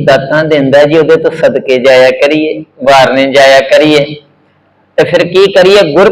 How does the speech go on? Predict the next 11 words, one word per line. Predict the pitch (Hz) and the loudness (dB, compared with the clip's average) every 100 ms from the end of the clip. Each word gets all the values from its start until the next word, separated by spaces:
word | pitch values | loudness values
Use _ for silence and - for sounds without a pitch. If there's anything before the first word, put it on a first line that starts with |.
| - | 0
ਪ੍ਰਸਾਦੀ | 226 214 - 160 151 170 196 - - | -2 -2 0 0 0 -2 -6 -6 -2
ਆਪ | 170 175 180 | 0 2 0
ਗਵਾਈਏ", | 175 165 165 180 175 147 - - _ _ | 0 2 2 2 2 0 -2 -12 _ _
ਕਹਿੰਦੇ | 208 220 | 0 2
ਗੁਰੂ | 196 143 185 240 | 0 0 2 4
ਦੀ | 262 269 | 2 0
ਕਿਰਪਾ | - 202 190 202 202 | 0 0 0 0 0
ਦੇ | 214 | 0
ਸਦਕਾ | - 180 185 220 214 | -2 -4 -2 0 0
ਆਪਣੇ | 202 202 | 0 0
ਅੰਦਰੋਂ | 196 190 202 | 0 0 0